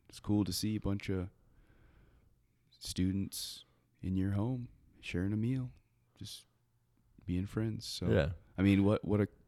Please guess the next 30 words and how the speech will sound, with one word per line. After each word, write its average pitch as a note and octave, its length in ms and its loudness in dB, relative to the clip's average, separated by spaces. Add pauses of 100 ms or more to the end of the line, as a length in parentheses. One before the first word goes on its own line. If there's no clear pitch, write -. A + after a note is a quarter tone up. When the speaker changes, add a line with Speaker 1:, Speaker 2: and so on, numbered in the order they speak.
(120)
Speaker 1:
you F#2 120 -2
know, F#2 100 0
great F#2 200 2
idea F#2 340 2
for F2+ 420 -4 (420)
our F2+ 200 0 (300)
people G2+ 260 2
in F#2+ 60 6
our G2 100 6
body F#2 320 4
who, F2 280 2 (720)
you - 80 -10
know, G#2+ 220 -2
work F#2 260 -2
at - 80 -8
different G2 260 -2
places. A2 380 -2
Like, F#2 160 -2
"Hey, D3 460 -2
you A#2 120 -6
know, C3+ 260 -4 (300)
coworkers, C#3 840 -2 (240)
kinda D#3 200 -4
wanna D#3 280 0
have C#3+ 200 0
you D3+ 60 2
guys C#3 200 4
over C#3+ 180 6
for C#3+ 120 2
dinner D3 340 4